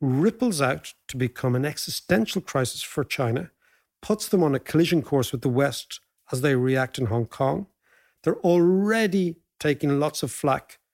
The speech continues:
from the United States through the trade wars. It strikes me that we could be at a profound tipping point for China, and this has not been priced in to financial markets,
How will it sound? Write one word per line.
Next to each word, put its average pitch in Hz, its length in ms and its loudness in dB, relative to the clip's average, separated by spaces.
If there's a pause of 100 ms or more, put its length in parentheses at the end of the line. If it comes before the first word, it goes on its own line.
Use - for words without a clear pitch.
(440)
from 139 140 2
the 127 80 2
United 127 280 0
States - 360 -2
through 143 120 -2
the 117 80 -2
trade 160 360 2
wars. 139 520 -2 (1120)
It - 120 -14
strikes - 500 -4
me 175 100 4
that 147 220 -6
we 147 120 0
could 143 220 -8
be 143 180 -4
at 135 100 -8
a 123 60 -6
profound 165 880 -2
tipping - 300 -2
point 127 220 -2
for - 120 -12
China, 123 420 -2 (360)
and 147 220 -4
this 220 240 0
has - 240 -6
not 165 400 0
been 165 180 4
priced - 720 -6
in 170 400 4 (520)
to 143 100 -2
financial 123 580 -2
markets, 190 540 0